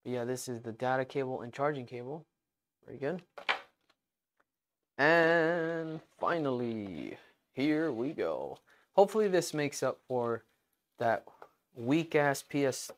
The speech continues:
P three thousand I got last week. I think this will, this will, uh, make up for that. Oh my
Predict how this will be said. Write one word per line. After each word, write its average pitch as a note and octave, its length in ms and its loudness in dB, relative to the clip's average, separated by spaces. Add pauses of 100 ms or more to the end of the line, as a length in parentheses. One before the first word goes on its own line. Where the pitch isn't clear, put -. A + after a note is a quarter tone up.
P B2+ 280 -4
three C3+ 180 0
thousand A2+ 420 0
I G#2+ 80 -2
got A2+ 400 0 (720)
last - 340 2
week. D3 400 -2 (1400)
I C#3+ 100 6
think F3 320 0
this - 300 0
will, A#2 420 2 (1600)
this D3 260 -6
will, B2+ 260 4
uh, A2+ 280 2 (1120)
make C3+ 260 2
up - 160 4
for G2 160 -4
that. - 240 -8 (920)
Oh B2 200 0
my - 340 -12